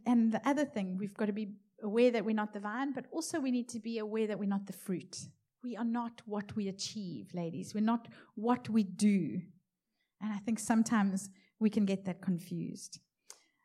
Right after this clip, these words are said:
And my last point here is, what are some of the fruits?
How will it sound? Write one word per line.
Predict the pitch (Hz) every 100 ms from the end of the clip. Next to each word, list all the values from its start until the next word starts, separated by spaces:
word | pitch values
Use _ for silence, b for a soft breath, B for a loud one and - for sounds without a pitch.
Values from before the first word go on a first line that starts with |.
| B 220
And | 226
my | 220
last | 226 262 277 -
point | - 202 202
here | 208 185 190
is, | 226 208 - - _ _ _ _ _
what | 233 302
are | 311
some | - - 269
of | 254 220
the |
fruits? | 202 - 170 170 - -